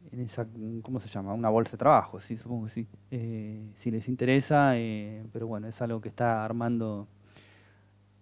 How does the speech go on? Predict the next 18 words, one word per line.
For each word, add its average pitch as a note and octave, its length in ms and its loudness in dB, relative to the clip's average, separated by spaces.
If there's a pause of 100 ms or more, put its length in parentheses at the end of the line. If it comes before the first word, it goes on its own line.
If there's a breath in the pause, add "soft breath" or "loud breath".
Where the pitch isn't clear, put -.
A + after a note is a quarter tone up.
(120)
la C3 160 0
subsecretaría A#2 800 -2
que A#2 100 -4
es A2+ 60 -2
de A#2 100 -2
codo A#2 160 0
a A#2 80 0
codo B2 340 6
para, F#2+ 380 -4
para G#2 200 -12
que, G2+ 300 -10 (680)
para - 160 -12
que A#2 80 -6
haya A2 200 -8
búsqueda A2 360 -4
de G#2 100 -2
perfiles. G2+ 460 -8 (1000)
Eh, B2+ 640 6